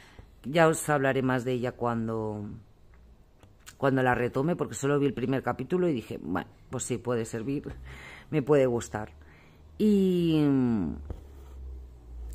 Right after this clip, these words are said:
¿y qué más? ¿Qué más? ¿Qué más he visto o he leído? Porque tengo también el libro de,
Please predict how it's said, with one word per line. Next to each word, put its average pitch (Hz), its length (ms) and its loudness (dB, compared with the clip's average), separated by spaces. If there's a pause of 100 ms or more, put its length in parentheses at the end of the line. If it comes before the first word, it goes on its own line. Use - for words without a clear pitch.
(120)
¿y 160 100 -6
qué 185 200 0
más? 151 600 -4
¿Qué - 120 -8
más? 151 240 -4
¿Qué 139 140 -6
más - 640 -4 (580)
he 151 160 -2
visto 139 540 -4 (1080)
o 135 160 0
he 127 80 -2
leído? 123 480 -6 (1080)
Porque 147 240 -2
tengo 143 340 2
también 147 300 0
el 135 100 2
libro 135 320 0
de, 120 380 0